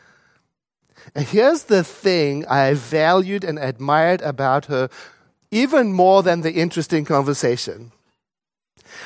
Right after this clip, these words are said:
She never, ever had to explain to me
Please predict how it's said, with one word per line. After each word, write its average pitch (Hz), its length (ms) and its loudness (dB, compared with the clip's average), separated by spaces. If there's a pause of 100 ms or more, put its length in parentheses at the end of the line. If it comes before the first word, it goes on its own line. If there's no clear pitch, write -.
She 240 260 -2
never, 262 640 2
ever 233 340 2
had 196 400 -2
to 214 220 -10
explain 185 680 0
to 175 180 -4
me 127 460 -10